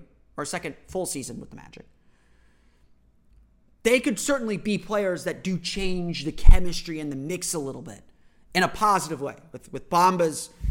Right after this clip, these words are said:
uh, defensive shot blocking ability, at, which he showed at, at points last season.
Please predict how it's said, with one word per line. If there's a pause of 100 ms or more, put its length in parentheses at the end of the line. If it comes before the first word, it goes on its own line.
(200)
uh,
defensive
shot
blocking
ability,
at,
which
he
showed
at,
at
points
last
season.